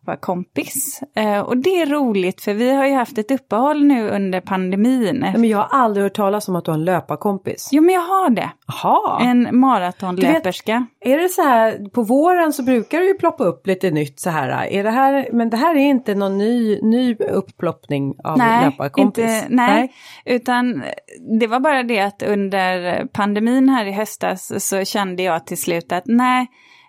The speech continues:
Speaker 1: vet du vad, det här med att dra ner på kontakterna, det får inkludera löparkompisen, för man
Speaker 2: Man är lite
Speaker 1: springer och
Speaker 2: flåsig, liksom, och
Speaker 1: Ja, men det är
Speaker 2: ja.
Speaker 1: man. Om, det är ju inte så, vi springer ju och snackar, så vi har ju inte två meter mellan varandra, och då tyckte jag att någonstans så går ju jobbet före.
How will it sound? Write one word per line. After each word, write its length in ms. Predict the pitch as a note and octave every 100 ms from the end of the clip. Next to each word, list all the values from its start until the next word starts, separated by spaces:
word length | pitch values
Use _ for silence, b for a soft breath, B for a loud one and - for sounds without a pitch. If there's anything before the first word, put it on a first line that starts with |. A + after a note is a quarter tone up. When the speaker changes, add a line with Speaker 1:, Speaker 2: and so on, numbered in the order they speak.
| -
Speaker 1:
vet 200 | A3+ G#3+
du 60 |
vad, 540 | G#3 G#3+ G#3 F3+ G3+ G#3
det 60 |
här 180 | G#3 G#3+
med 120 | G#3
att 100 | G3+
dra 120 | G3+ G3
ner 200 | G3 F3+
på 140 | -
kontakterna, 680 | - F#3+ F#3+ F3 - F3+ F#3+
det 160 | G3
får 360 | F#3 F#3+ F#3 E3
inkludera 920 | - F#3 - F#3 F3 D#3+ D#3 F3 -
löparkompisen, 1040 | G3 F#3+ E3+ E3 - D#3+ - D#3+ F#3 G3 G3
för 200 | - G3
man 360 | G3 F#3+ F#3
Speaker 2:
Man 120 | - G3
är 60 |
lite 140 | G#3 A3+
Speaker 1:
springer 260 | G#3 G#3
och 60 | F3+
Speaker 2:
flåsig, 360 | F#3+ C4 G3+
liksom, 460 | F#2 - - E2 D2
och 120 | G#2
Speaker 1:
Ja, 140 | C#4 D4
men 140 | D#4
det 60 | D#4
är 60 |
Speaker 2:
ja. 60 | A#3+
Speaker 1:
man. 160 | E3 A3
Om, 200 | A#3 A3
det 60 |
är 120 | A3+ B3
ju 100 | C4+
inte 240 | B3 -
så, 120 | G3+
vi 100 | F3+
springer 320 | F3+ - C4 A3+
ju 40 |
och 80 | F#3
snackar, 560 | - G#3 - - E3
så 140 | F3 G3
vi 180 | F#3+ G3
har 140 | A3
ju 60 | C4+
inte 180 | A#3+
två 320 | D3 - D#3 E3
meter 460 | E3+ D3 C#3 -
mellan 360 | E3 E3 D#3+ D3
varandra, 600 | D#3+ D#3+ D3 D#3+ D#3+ D#3+
och 80 | G3
då 120 | G3
tyckte 380 | G3 G#3 - F#3+
jag 160 | E3+ E3
att 360 | - _ - -
någonstans 600 | A3+ A#3+ A3 - F#3 F3
så 100 | -
går 280 | F3+ F#3 E3+
ju 160 | E3 E3
jobbet 380 | F#3 D4 C#4 C#4+
före. 420 | - G#3+ D#3 F#3+